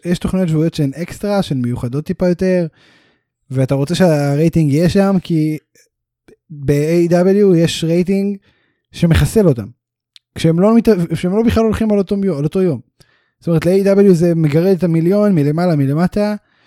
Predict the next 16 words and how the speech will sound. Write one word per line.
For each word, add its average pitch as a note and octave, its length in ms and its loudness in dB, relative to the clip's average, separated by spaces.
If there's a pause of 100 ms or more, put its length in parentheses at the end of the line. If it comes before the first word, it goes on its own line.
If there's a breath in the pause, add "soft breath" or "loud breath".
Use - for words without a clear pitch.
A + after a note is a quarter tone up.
(140)
שבוע C#3 260 -2
ככה, D#3+ 200 -2
שבוע C#3 220 0
ככה, G#3 500 -2 (140)
ב-N D3+ 320 -2
X - 40 -16
T - 140 -10 (160)
זה F3 120 -4
בקושי F#3 320 -2
מגיע F3+ 260 0
לשבע E3+ 280 2
מאות. C3 260 -8 (1000)
אמ, C3+ 420 -4
שזה C3 200 -4
מעניין C#3+ 320 0
מאוד, C#3 200 -2